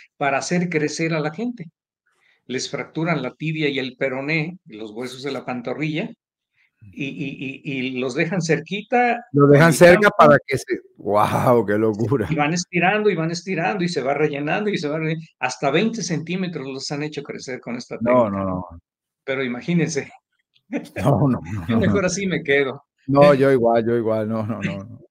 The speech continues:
Speaker 1: <laughs> Entonces, bueno, eh, resulta que Scarlett, a los, a los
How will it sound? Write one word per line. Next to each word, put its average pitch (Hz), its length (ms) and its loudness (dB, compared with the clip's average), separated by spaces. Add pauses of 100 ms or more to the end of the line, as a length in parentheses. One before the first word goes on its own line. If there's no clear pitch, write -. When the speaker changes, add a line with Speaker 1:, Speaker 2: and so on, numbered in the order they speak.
(120)
Speaker 1:
<laughs> 165 300 -14 (400)
Entonces, 170 500 -2
bueno, 156 320 0 (380)
eh, 151 840 4
resulta 180 420 -4
que 156 100 -6
Scarlett, 151 540 -2 (680)
a 170 100 -4
los, 180 420 -6 (100)
a 156 100 -4
los 156 1040 -8